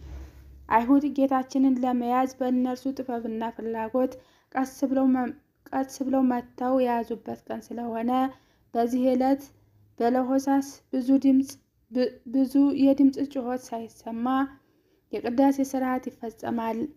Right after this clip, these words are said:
ስለሆነም መላው ሕዝበ ክርስቲያን በዚህ የሕጽበት የምስጢር የጸሎት ቀን በተባለው በዚህ ዕለት በንስሐ ታጥበው ሥጋ ወደሙን እንዲቀበሉ ቤተ ክርስቲያን በአጽንኦት ታስተምራለች።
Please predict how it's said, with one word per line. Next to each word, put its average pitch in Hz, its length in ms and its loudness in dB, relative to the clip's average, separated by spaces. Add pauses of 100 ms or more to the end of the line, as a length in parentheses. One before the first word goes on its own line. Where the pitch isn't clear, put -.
(2000)
ስለሆነም 262 580 4 (180)
መላው 262 440 0
ሕዝበ 254 380 0
ክርስቲያን 247 720 -6
በዚህ 254 380 -2
የሕጽበት 254 640 -4
የምስጢር 254 640 -2
የጸሎት 254 680 2
ቀን 262 260 0 (600)
በተባለው 262 640 2
በዚህ 269 400 2
ዕለት 269 380 2
በንስሐ 262 640 0
ታጥበው 240 520 -2 (440)
ሥጋ 254 220 -2 (240)
ወደሙን 254 540 4 (100)
እንዲቀበሉ 240 760 -2 (140)
ቤተ 262 320 -2
ክርስቲያን 254 640 0
በአጽንኦት 247 600 -4
ታስተምራለች። 226 960 -6